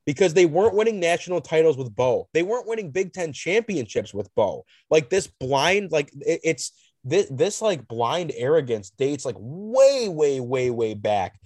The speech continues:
when Michigan was beating up on, on, you know, the s-, the smaller schools and winning those easy games. But it's just like, my God, man, you know, like, you're talking to Trent, like, we're talking to some of your Michigan buddies at,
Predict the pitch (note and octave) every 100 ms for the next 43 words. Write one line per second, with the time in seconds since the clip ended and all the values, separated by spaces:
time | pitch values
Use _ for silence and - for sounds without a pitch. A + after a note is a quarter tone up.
0 | _ _ E3+ E3+ D#3+ D#3+ E3 D#3 C#3+ A#2+
1 | C#3 D3 C#3+ C3+ C3+ C3+ A#2+ - A#2 A#2
2 | A2+ B2+ A2+ G#2+ G2+ _ B2 - - B2+
3 | - C3+ C3 C3 A2+ - C3+ C3 A2+ G#2
4 | G#2+ A#2+ B2+ A#2 G#2 A2+ B2 G#2+ F2+ G#2
5 | B2+ F#2+ F2+ G2 F#2 B2+ - A2+ G2+ -
6 | _ _ G2 _ - C#3 C3+ A#2+ C#3 G#2
7 | G2 F#2+ A2+ A2 G#2+ C#3+ C#3 D3+ D#3+ D#3+
8 | B2 - C#3 A#2 G2 B2+ D3 D3+ D3 C3
9 | - C#3+ A#2+ A2 D3 A#2 G#2 G#2 G#2 G2
10 | G2+ G#2 G2 G#2+